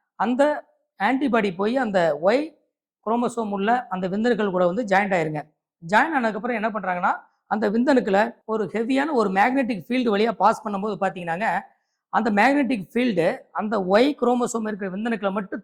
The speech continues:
தனியா எடுத்துருங்க. அப்படி பிரிச்சு எடுக்கும்போது பாத்தீங்கன்னா மீதி வந்து எக்ஸ் குரோமோசோம் இருக்கிற விந்தணுக்கள் மட்டும்தான் இருக்குங்க.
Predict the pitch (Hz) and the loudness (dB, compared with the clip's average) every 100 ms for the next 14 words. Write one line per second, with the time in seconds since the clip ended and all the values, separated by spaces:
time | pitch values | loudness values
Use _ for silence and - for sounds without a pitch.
0 | 214 226 277 233 202 180 180 139 - _ | 0 2 2 2 0 -2 -2 -4 -8 _
1 | _ _ - 190 220 277 294 294 247 226 | _ _ -6 -4 -2 -2 0 2 2 2
2 | 254 214 208 254 247 220 269 233 208 285 | 2 2 -2 -2 -2 -2 0 0 -2 -4
3 | 330 370 202 - 247 240 226 214 196 185 | -6 -6 -8 -6 -2 -2 -2 -2 -4 -4
4 | 196 190 185 202 190 180 175 170 208 208 | -6 -6 -8 -8 -8 -8 -8 -6 0 0
5 | 170 151 139 | 0 -4 -12